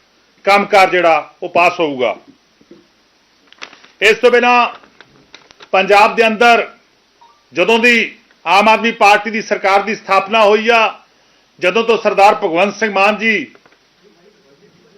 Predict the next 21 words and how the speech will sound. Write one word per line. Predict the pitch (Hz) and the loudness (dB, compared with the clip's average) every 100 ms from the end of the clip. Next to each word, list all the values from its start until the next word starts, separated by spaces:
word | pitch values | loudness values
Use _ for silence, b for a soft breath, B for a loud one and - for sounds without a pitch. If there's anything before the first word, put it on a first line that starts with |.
| - | -4
ਪੰਜਾਬ | 196 202 208 220 190 | -2 2 4 4 4
ਦੇ | 240 233 - - _ _ - | 4 4 0 -10 _ _ -6
ਮੁੱਖ | 156 185 | -4 -2
ਮੰਤਰੀ | 220 226 233 | -2 -2 -2
ਬਣੇ | 214 214 226 | 0 0 2
ਨੇ, | 233 226 170 - _ _ | 2 0 -4 -14 _ _
ਉਸ | 208 226 | -2 -2
ਸਮੇਂ | 226 226 | -2 -4
ਤੋਂ | 220 | -2
ਲੈ | 190 202 | 2 2
ਕੇ | 220 240 233 175 - _ _ _ 151 | 2 4 4 2 -4 _ _ _ -4
ਲਗਾਤਾਰ | 180 208 240 240 240 233 | 0 2 2 2 2 2
ਅਸੀਂ | 226 - 226 170 117 _ _ _ - 143 | 0 -2 -2 -4 -8 _ _ _ -10 -2
ਰੋਜ਼ਗਾਰ | 170 180 160 196 240 - - _ _ _ _ _ _ _ _ | 0 0 4 4 4 2 -6 _ _ _ _ _ _ _ _
ਲੋਕਾਂ | 175 202 220 | 2 2 2
ਨੂੰ | 220 | 0
ਦੇਣ | 185 202 | 2 2
ਵੱਲ | 202 196 | 2 2
ਵਧ | 190 190 | 2 0
ਰਹੇ | 185 | 0
ਹਾਂ। | 160 | -2